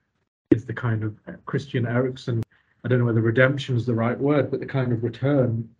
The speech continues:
You know, obviously we had those, um, scenes in Denmark where he, you know, obviously had his cardiac arrest, and for him to come back in the space of a year, eighteen months, and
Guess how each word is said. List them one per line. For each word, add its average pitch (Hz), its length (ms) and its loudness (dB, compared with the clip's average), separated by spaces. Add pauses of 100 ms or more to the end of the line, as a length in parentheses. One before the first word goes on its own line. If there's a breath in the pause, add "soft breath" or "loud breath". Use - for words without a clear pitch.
(240)
You 127 120 -2
know, 127 100 0
obviously 120 320 -4
we 117 200 0
had 117 320 -4
those, 120 380 -6 (220)
um, 113 400 -6
scenes 110 560 -4
in 113 160 -4
Denmark 117 480 -4 (720)
where 110 180 0
he, 110 280 -4 (120)
you 127 60 -8
know, 110 140 -4
obviously 107 240 -6
had 113 160 -2
his 110 120 -6
cardiac 113 520 -2
arrest, 117 420 -2
and 117 260 -2 (680)
for 123 100 4
him 120 260 6
to - 120 0
come 127 240 0
back 117 240 2
in 127 80 4
the 117 80 2
space 120 400 4
of 110 100 0
a 113 40 6
year, 117 360 6
eighteen 117 420 2
months, 120 360 -4
and 113 180 -4